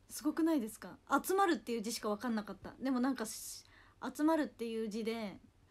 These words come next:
三文字で、なんか、「鶴崎さん卒業だから、<laughs> 集大成かな」と思って。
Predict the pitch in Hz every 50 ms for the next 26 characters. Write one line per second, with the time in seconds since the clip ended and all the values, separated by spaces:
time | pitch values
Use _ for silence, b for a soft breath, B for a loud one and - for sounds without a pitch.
0 | b b b b - - 294 285 277 254 247 233 196 190 208 202 202 208 202 196
1 | 185 165 - - - B B B B B B B B B B B B B - -
2 | 226 220 - 214 - - 240 254 240 294 - - - 262 233 - 240 214 190 233
3 | 240 240 226 233 240 233 226 220 190 190 196 185 202 208 - - - 277 262 247
4 | - 262 285 - - 254 208 208 - 185 175 180 185 196 208 - 208 180 190 214
5 | - - - 226 202 202